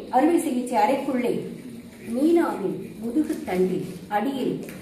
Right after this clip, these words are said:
ஒரு ஊசி போடப்படுகிறது. அவளுடைய உணர்வுகள் மறத்து போகின்றன. பின்னர் குழந்தையை சுற்றி இருந்த சுவாசம், சுவாச, அந்த தொப்புள் கொடியினுடைய இறுக்கமானது தளர்த்தப்படுகின்றது. ஏனென்றால் பெருமூச்சு விட்டு இவள் அழகவில்லை அல்லவா,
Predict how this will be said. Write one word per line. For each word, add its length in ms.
ஒரு 240
ஊசி 240
போடப்படுகிறது. 760
அவளுடைய 400
உணர்வுகள் 560
மறத்து 380
போகின்றன. 520
பின்னர் 340
குழந்தையை 720
சுற்றி 360
இருந்த 520
சுவாசம், 560
சுவாச, 340
அந்த 360
தொப்புள் 500
கொடியினுடைய 760
இறுக்கமானது 880
தளர்த்தப்படுகின்றது. 1000
ஏனென்றால் 560
பெருமூச்சு 520
விட்டு 280
இவள் 180
அழகவில்லை 580
அல்லவா, 440